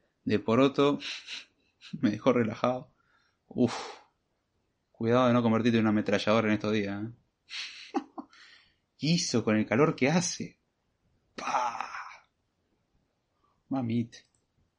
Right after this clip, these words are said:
Encima de poroto, ¿cómo, cómo va a sentar eso después? <laughs> Bárbaro. Pero bueno, este, que te sea leve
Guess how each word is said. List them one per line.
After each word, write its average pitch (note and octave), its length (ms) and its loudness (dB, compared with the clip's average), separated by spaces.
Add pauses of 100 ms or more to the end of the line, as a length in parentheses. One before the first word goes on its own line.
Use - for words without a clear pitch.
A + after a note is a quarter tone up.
(1160)
Encima B2+ 300 0
de D3+ 100 4
poroto, B2 420 2
¿cómo, D3+ 240 -4
cómo C3+ 260 0
va B2 100 4
a - 40 -6
sentar A2+ 440 -2
eso B2 220 -4
después? - 760 -12 (1200)
<laughs> - 960 -10
Bárbaro. A2 640 2 (3250)
Pero G#2 180 4
bueno, G2+ 360 -2
este, A2 600 -6 (800)
que C3 120 2
te C3+ 120 2
sea F#3+ 200 2
leve G2 540 2